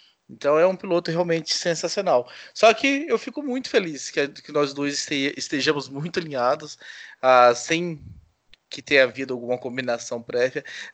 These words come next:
Não vejo necessidade alguma de, "Ah, já é maior que o Senna". Não, agora só,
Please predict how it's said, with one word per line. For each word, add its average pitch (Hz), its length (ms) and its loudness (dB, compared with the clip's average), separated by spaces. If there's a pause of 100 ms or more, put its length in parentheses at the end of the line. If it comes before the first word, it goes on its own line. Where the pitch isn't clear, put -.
(160)
Não 269 200 2
vejo 214 560 -2
necessidade 220 1000 -4
alguma 160 560 -6
de, 131 340 -6
"Ah, 151 300 4
já 120 220 -2
é 175 100 -2
maior 226 320 -6
que 240 100 -18
o 233 60 -16
Senna". 123 640 -14 (320)
Não, 151 280 -2
agora 147 300 0
só, 170 160 -6